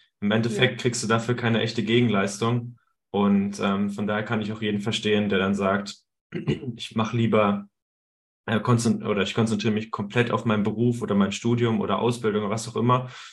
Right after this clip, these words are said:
Speaker 1: und lass
Speaker 2: Ja.
Speaker 1: dann Volleyball erstmal ganz sein. Ja,
Speaker 2: Ja,
Speaker 1: so
Speaker 2: man
Speaker 1: ist das
Speaker 2: muss sich
Speaker 1: eben.
Speaker 2: halt, man muss sich irgendwie finanzieren können. Das ist ja bei jeder Person so. Und, äh,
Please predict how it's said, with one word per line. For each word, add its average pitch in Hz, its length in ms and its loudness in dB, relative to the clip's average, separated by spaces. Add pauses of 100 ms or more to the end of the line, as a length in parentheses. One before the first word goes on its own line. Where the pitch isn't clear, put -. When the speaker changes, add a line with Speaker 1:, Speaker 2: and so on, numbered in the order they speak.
(260)
Speaker 1:
und 107 120 0
lass 110 180 4
Speaker 2:
Ja. - 20 -2
Speaker 1:
dann 110 140 2
Volleyball 110 500 4
erstmal - 320 -4
ganz 107 260 -2
sein. 98 500 -4 (340)
Ja, 92 220 -6
Speaker 2:
Ja, - 20 -2
Speaker 1:
so 202 120 2
Speaker 2:
man - 20 4
Speaker 1:
ist 202 140 0
das 202 100 0
Speaker 2:
muss - 40 -6
sich 196 80 0
Speaker 1:
eben. 196 100 0
Speaker 2:
halt, 190 180 2 (520)
man 202 200 -4
muss 208 160 -2
sich - 160 -10
irgendwie 196 240 -2
finanzieren 190 640 -4
können. 180 240 -4
Das 180 140 -8
ist - 120 -20
ja 185 120 -2
bei 180 180 -6
jeder 180 580 -4
Person 165 440 -6
so. 180 380 -6
Und, 170 320 -8
äh, - 240 -8